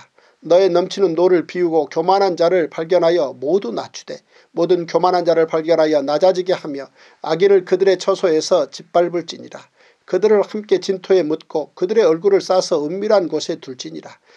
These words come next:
그리하면 내 오른손이 너를 구원할 수 있다고 내가 인정하리라. 이제 소같이 풀을 먹는 뱀의 못을 볼지어다.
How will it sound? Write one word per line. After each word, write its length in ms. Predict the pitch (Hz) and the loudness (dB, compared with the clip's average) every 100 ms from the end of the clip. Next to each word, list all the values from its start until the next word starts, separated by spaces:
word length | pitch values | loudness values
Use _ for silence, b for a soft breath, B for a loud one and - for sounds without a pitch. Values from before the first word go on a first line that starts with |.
| b - | b -6
그리하면 580 | 165 160 151 156 139 b b - | 0 2 2 0 -4 b b -4
내 180 | 160 | 2
오른손이 540 | 180 175 185 185 185 175 | 4 4 2 2 0 2
너를 320 | 165 170 156 | 2 2 -2
구원할 400 | - 180 185 180 | 2 4 4 2
수 120 | - | 0
있다고 420 | 160 160 165 156 | -6 -2 -2 0
내가 280 | 139 151 160 | -4 -2 -4
인정하리라. 640 | 151 131 156 165 143 139 - _ b b b | -4 -10 -10 -10 -12 -18 -20 _ b b b
이제 200 | 180 185 | 0 0
소같이 460 | 185 196 196 196 196 | 2 4 4 2 -4
풀을 220 | - 208 | 2 2
먹는 320 | 190 180 170 | 4 2 0
뱀의 300 | 165 170 196 | 2 2 4
못을 280 | 180 165 170 | 2 -2 -6
볼지어다. 580 | - 147 - 139 143 | -6 -8 -8 -10 -12